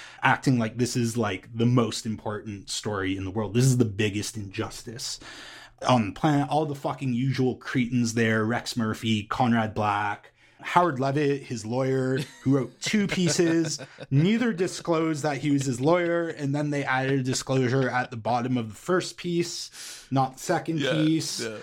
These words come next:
Speaker 1: Uh, just, uh, this is, like, a, you know, this is a disgrace, an abomination. How dare you take this man's patients away from him?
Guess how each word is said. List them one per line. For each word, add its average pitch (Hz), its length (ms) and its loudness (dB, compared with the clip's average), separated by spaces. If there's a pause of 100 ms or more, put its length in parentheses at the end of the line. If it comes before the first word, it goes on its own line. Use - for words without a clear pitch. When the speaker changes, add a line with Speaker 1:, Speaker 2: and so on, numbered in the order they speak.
(520)
Speaker 1:
Uh, 151 140 2
just, 151 280 4
uh, 175 80 -2
this 156 440 0
is, 160 200 0
like, 139 380 0
a, 139 80 2
you 147 200 0
know, 113 140 -2
this 139 220 0
is 139 240 -2
a 127 80 2
disgrace, 143 800 -2
an 120 100 -2
abomination. 131 960 0 (140)
How 143 160 0
dare 156 300 2
you 147 180 0
take 143 300 -2
this 139 180 -2
man's 131 320 2
patients 143 540 0
away 139 320 0
from 139 220 -2
him? 143 340 2